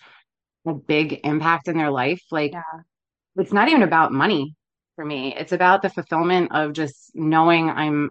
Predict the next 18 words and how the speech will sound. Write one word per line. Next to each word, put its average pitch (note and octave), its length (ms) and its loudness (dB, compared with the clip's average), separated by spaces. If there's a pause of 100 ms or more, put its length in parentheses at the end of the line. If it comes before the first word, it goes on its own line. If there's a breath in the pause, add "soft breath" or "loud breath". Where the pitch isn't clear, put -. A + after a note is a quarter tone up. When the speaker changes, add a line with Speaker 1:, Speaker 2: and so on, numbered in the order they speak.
Speaker 1:
helping C#3+ 580 -4 (220)
everyone C#3+ 340 0
else. C#3+ 280 2
And C#3+ 80 0
I D#3+ 60 2
know G3 120 4
the F3 60 2
money E3+ 200 2
will C#3+ 120 0
come. C3+ 340 2
Like, C#3 220 -8
I'm D3+ 100 -4
not D#3+ 140 0
even D3 160 -2
Speaker 2:
Yeah. C#3 140 -2 (160)
Speaker 1:
concerned D3+ 340 -4
about C#3 220 0
that. C#3 300 2